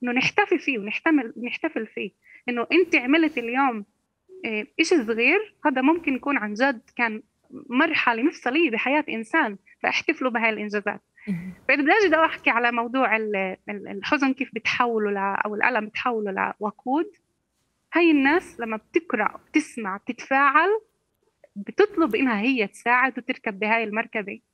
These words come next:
Speaker 1: وفقًا لقدراتها واحتياجاتها. ما استغنينا أبدًا على ال-، ال-، ال-، النماذج التقليدية من جمع التبرعات و-، وشحذ القوى وحشد المتطوعين، هي موجودة.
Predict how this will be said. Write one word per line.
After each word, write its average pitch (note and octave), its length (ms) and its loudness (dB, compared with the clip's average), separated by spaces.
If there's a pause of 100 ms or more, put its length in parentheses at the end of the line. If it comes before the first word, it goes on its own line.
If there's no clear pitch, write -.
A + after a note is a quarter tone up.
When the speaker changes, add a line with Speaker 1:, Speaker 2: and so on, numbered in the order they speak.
(500)
Speaker 1:
وفقًا G4 340 2
لقدراتها D4+ 600 0
واحتياجاتها. A#3 800 -4 (1200)
ما C#4+ 120 6
استغنينا A#3+ 760 0
أبدًا G3 360 0
على G#3+ 300 0 (120)
ال-، G3 300 -8
ال-، G3+ 260 -8
ال-، G3+ 280 -10
النماذج G#3+ 640 -2
التقليدية G3 840 -6 (360)
من A#3 220 -2
جمع A3 260 -2
التبرعات G#3+ 840 0 (340)
و-، G#3 280 -6
وشحذ A3 320 -2
القوى G#3+ 460 -2 (300)
وحشد G#3 520 0
المتطوعين، G#3+ 920 -4 (520)
هي C#4 180 4
موجودة. B3 600 -2